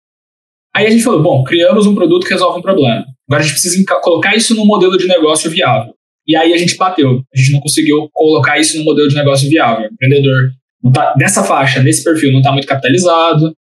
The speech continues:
A gente acabava atrapalhando a operação,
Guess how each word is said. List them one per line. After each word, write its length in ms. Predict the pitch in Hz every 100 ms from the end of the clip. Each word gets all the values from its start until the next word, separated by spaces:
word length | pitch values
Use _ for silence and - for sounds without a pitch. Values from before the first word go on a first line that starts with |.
| _ _ _ -
A 40 |
gente 760 | 131 131 156 147 147 139 135 131
acabava 340 | 131 165 156
atrapalhando 480 | 165 - 165 156 160
a 40 | 151
operação, 600 | 143 143 156 156 156